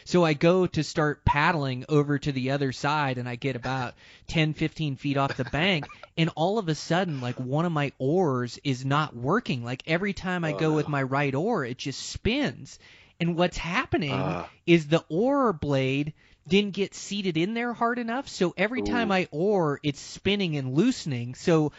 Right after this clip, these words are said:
Speaker 1: I'm about ready to lose one of my
Speaker 2: Ooh.
Speaker 1: paddles out there,
Speaker 2: <laughs>
Speaker 1: and I didn't realize it till about six or eight paddles where it's not going, and it's about spun off to where
Speaker 2: Ooh.
Speaker 1: now I've just got a free float down, kick out that oar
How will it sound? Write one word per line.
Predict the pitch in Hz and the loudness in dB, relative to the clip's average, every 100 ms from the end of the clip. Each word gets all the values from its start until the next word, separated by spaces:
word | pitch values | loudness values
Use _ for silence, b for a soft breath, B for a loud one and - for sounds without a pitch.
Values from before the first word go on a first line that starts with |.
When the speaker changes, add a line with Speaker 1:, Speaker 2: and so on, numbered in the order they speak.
| B - | B -2
Speaker 1:
I'm | 233 | 0
about | 214 214 180 | 2 2 4
ready | 196 185 | 2 2
to | 156 | 2
lose | 143 165 220 180 151 | 2 2 4 2 0
one | 156 185 | -2 -2
of | 180 | 2
my | 160 127 | 0 2
Speaker 2:
Ooh. | 110 | 2
Speaker 1:
paddles | 156 254 214 165 | 2 2 2 2
out | 151 131 | 4 4
there, | 156 131 | 2 0
Speaker 2:
<laughs> | 160 | 0
Speaker 1:
and | 175 | 0
I | |
didn't | 165 233 254 165 | 0 0 -2 -2
realize | 160 277 277 151 135 | 0 0 0 -2 -4
it | 139 - | -6 -4
till | 160 156 | -2 0
about | 139 139 139 | 0 -2 -4
six | - 233 226 - | -6 -6 -4 -6
or | 170 | -2
eight | 175 180 | -2 -2
paddles | - 185 240 214 160 | -2 0 2 0 0
where | 156 | -2
it's | 151 185 | -2 0
not | 180 156 | -2 0
going, | 165 220 185 | -2 0 0
and | 156 | -2
it's | 156 | -4
about | 156 143 180 233 | -4 -2 -2 -4
spun | - - 160 143 | -6 0 0 2
off | 170 208 156 - B B B | 0 0 -2 -4 B B B
to | 170 | 2
where | 170 | 4
Speaker 2:
Ooh. | 160 | 2
Speaker 1:
now | 175 247 254 160 | 0 -2 0 0
I've | 151 143 | 0 -4
just | 165 - | -8 -2
got | 139 | -2
a | 139 | -2
free | - 165 196 | -4 -4 -4
float | - 190 160 143 | 0 2 2 2
down, | 156 156 143 131 127 B B B | 0 0 0 -2 -4 B B B
kick | - 254 247 | -2 0 2
out | 220 202 | 0 2
that | 185 165 - | 2 0 0
oar | 165 190 156 143 139 | 2 4 4 4 2